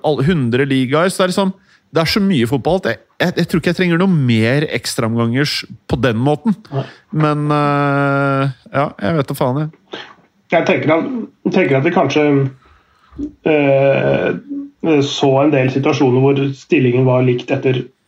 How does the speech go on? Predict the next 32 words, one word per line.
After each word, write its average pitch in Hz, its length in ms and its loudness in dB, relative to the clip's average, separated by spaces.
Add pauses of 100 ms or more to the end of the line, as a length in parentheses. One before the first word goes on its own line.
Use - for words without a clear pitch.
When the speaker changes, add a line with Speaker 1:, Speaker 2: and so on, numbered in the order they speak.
(140)
Speaker 2:
hundre 139 340 4
og 135 120 0
åtti 143 200 -2
minutter 127 400 2
ish, 139 260 -2
da, 143 160 0
eller 135 160 2
liksom 143 180 4
mot 143 100 0
slutten 143 480 0
av 139 80 0
kamp 127 300 0
to. 156 140 4 (1040)
La 147 140 2
oss 147 80 0
si 151 80 2
at 135 60 2
det 143 60 4
var 151 120 2
null 143 220 2
null 135 160 4
i 139 40 -2
første 143 200 0
kampen, 139 300 0
det 135 80 4
er 135 80 2
null 135 240 4
null 135 200 4
i 135 60 2
den 139 160 2
andre 127 380 0
kampen, 139 400 0